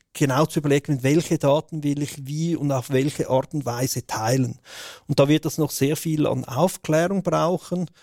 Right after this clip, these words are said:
und auch an Erfahrungswerten, wo die Leute lernen, dass sie Daten besitzen, dass sie über diese verfügen dürfen, aber sich auch durchaus aktiv entscheiden sollten, was mit diesen Daten geschieht. Und da wird es Leute geben, die werden eher ein bisschen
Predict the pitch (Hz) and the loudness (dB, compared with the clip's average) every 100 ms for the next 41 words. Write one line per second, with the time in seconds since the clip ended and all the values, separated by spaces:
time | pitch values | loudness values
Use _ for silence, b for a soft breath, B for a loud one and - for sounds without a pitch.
0 | b b b 151 147 123 123 147 127 - | b b b 0 4 2 2 0 -2 2
1 | 123 165 - 160 151 151 143 143 135 143 | 2 2 0 -2 0 -2 0 2 2 0
2 | - 131 127 147 165 156 147 _ _ _ | 2 4 4 4 2 -2 -4 _ _ _
3 | _ - 131 - 131 123 117 - 113 110 | _ -2 0 0 -2 0 0 -4 -4 -2
4 | - 131 - - 269 208 - 147 131 131 | 0 0 0 -2 2 2 2 -2 -2 -6
5 | - 123 120 - 120 113 113 - 123 226 | -4 -2 -2 0 0 0 -2 2 4 4
6 | - 262 285 B B B - 156 - 160 | 2 0 0 B B B 0 2 2 0
7 | 143 - 175 214 190 - 156 180 - 190 | 0 2 0 2 0 0 0 0 -2 -4
8 | 175 156 - 139 175 - 175 - 139 190 | -4 -4 -2 0 0 0 -4 0 2 0
9 | - 175 156 - 151 - 156 - 151 131 | 0 -2 -2 -2 -4 -2 -6 -4 -2 0
10 | 143 - 147 135 b - 127 - 143 143 | 0 -2 -2 -2 b 0 2 4 4 2
11 | - - - B B B 147 151 151 156 | 0 -8 -10 B B B 2 4 4 2
12 | - 147 156 147 147 143 151 139 - 135 | 2 4 4 0 -4 -4 -4 -6 -2 0
13 | 131 131 135 135 131 131 127 - 123 123 | 2 2 2 2 0 -2 -6 -4 -2 0
14 | 120 - - | -2 -6 -12